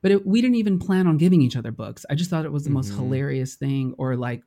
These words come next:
Speaker 1: kismet, as I would say. That,
Speaker 2: Yes.
Speaker 1: "Look at this. W-, we're, we're literally thinking on the same wavelength." Something I tell people when they're like, "I don't know what to get you for your birthday,"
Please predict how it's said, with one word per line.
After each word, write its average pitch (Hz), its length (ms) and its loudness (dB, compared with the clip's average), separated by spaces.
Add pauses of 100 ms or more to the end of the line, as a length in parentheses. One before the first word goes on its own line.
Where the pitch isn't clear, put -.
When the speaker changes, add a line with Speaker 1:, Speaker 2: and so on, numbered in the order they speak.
(480)
Speaker 1:
kismet, 127 480 0
as 120 160 -4
I 117 80 -6
would 117 180 -8
say. 123 220 -12 (200)
That, 107 60 -12
Speaker 2:
Yes. 120 640 -2
Speaker 1:
"Look 151 240 -2
at 165 100 -6
this. 170 500 -4 (180)
W-, 151 140 -10 (200)
we're, 143 100 -12
we're 147 160 2
literally 147 460 2
thinking 127 380 -4
on 120 100 -6
the 123 100 -8
same 123 300 -8
wavelength." 123 420 -8 (420)
Something 262 560 0 (180)
I 160 100 0
tell 147 320 -4
people 170 480 -2
when 151 160 2
they're 143 140 -2
like, 143 200 -2
"I 196 60 -2
don't 226 80 0
know 220 80 0
what 196 120 0
to 190 100 -6
get 190 160 -4
you 180 40 -4
for 175 120 -2
your 165 100 0
birthday," 165 580 -4